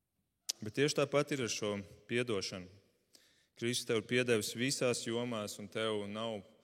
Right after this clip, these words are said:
iemesla, tev nav attaisnojuma nepiedot cilvēkiem.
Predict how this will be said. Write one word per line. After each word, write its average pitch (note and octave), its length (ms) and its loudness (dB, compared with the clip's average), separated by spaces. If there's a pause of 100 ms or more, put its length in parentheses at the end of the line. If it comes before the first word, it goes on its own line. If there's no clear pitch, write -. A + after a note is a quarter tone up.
(460)
iemesla, A2+ 520 0
tev G#2 240 0
nav A2 240 2
attaisnojuma G#2+ 720 0 (160)
nepiedot G#2+ 480 -2
cilvēkiem. G2+ 600 -6